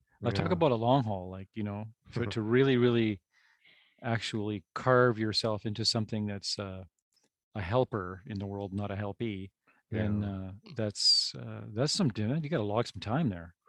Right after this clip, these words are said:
Speaker 2: Yeah, I think too, it's, it's important if, if you're a practitioner and you got, you know, five, six, ten, twenty years under your belt, ta-, take a moment and s-, see how far you've come.
Speaker 1: Yeah.
Speaker 2: I, I know that my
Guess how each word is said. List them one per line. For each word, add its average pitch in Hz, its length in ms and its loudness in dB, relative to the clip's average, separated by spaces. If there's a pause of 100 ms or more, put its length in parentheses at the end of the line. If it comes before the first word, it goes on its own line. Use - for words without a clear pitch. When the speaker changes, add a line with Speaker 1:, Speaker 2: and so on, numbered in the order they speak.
(440)
Speaker 2:
Yeah, 175 200 0
I - 80 2
think 302 240 -2
too, 160 220 6
it's, 131 200 -2
it's 117 140 -8
important 120 600 0
if, 117 100 -2 (100)
if 131 160 -6
you're 135 140 -2
a 120 40 -2
practitioner 120 800 0
and 113 160 0
you 101 120 -4
got, 107 260 2 (160)
you 135 140 -8
know, 117 240 -6
five, 110 380 0
six, - 360 -8
ten, 104 240 -4
twenty 113 380 -4
years 113 420 -4 (600)
under 110 180 -6
your 101 140 -4
belt, 123 400 -2 (100)
ta-, 151 120 0 (140)
take 160 220 0
a 110 260 4
moment 110 520 0 (120)
and 104 340 -6 (280)
s-, - 340 -20
see - 220 -10
how 117 140 -4
far 113 280 0
you've 104 240 -4
come. 110 420 -10 (460)
Speaker 1:
Yeah. 90 200 -8
Speaker 2:
I, 131 260 2
I - 40 4
know 135 220 4
that 101 140 0
my 113 240 2